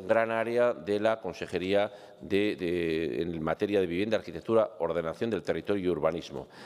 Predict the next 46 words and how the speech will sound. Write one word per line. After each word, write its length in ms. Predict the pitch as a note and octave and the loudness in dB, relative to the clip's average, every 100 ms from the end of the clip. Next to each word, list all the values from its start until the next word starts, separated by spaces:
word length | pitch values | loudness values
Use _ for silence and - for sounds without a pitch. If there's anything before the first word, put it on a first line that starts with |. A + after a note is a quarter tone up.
| - | -6
Pero 120 | - A2+ | 2 4
además 200 | C#3+ D3+ | 4 0
del 120 | C#3+ | 0
área 100 | C3 | 2
de 60 | |
vivienda 180 | A2+ C3 | 2 0
está 160 | A#2+ G#2+ | 0 2
el 80 | G#2 | 2
área 220 | A#2 A2+ | 2 2
de 80 | F2+ | 0
arquitectura. 680 | D#2 - - - D#2+ B1+ - - - | -2 -6 -8 -2 -2 -4 -12 -20 -6
En 80 | - | -2
esa 140 | B2 | 2
área 100 | D3+ | 4
de 60 | C#3 | 4
arquitectura, 580 | G#2+ G#2 F#2 - F3+ D#3 | 2 -2 -4 0 2 2
con 160 | F#2 | 0
trece 240 | B2+ B2+ B2 | -4 -2 -2
millones 380 | A2+ A#2+ A2+ - | 0 2 0 -2
previstos 500 | - A#2+ - D#2 F2 | -6 -6 -6 -6 -4
en 80 | |
el 60 | E2+ | -4
año 180 | F2 E2 | -2 0
veintitrés, 560 | D3 D3+ F#2 G2+ C3+ - - - - | -2 -2 -2 0 0 -4 -20 -20 4
vamos 320 | A#2+ C#3+ C3 | 4 4 -4
a 80 | B2 | -4
trabajar 480 | G#2 F#2+ A2 C3 F#2 | 0 -2 0 -2 -2
en 80 | |
las 100 | F2+ - | -6 -4
siguientes 380 | F#2+ F2+ D#2+ | -4 -2 -4
líneas. 300 | D#2+ D2 C#2 | -4 -4 -6
Primero, 360 | - A#2+ A2 D2 - - - - - | -2 0 0 -2 -8 -18 -20 -6 4
compromisos 460 | C3+ B2+ D#3 F#3+ | 6 4 -4 -4
de 80 | E3+ | -2
cofinanciación, 760 | D3 A#2+ G#2 F#2 F2 - F2 C2 - - - - - | 0 -2 0 -2 -2 0 0 -2 -16 -20 -20 -2 4
con 100 | A2 | 6
la 80 | |
rehabilitación 460 | A#2 A#2 A2 G#2+ C3 | 6 2 2 0 2
y 60 | E3 | 0
la 40 | |
ampliación 360 | C3 A2+ C#3+ D3+ | 2 0 0 0
del 120 | F#2 | 0
Centro 260 | C3 A#2 | 0 -2
Cívico 440 | G2 F3 G3 - F#3 | -4 -4 -4 2 2
de 100 | A2+ | 4
Zamora. 380 | G2+ G#2 D#2 | 2 2 0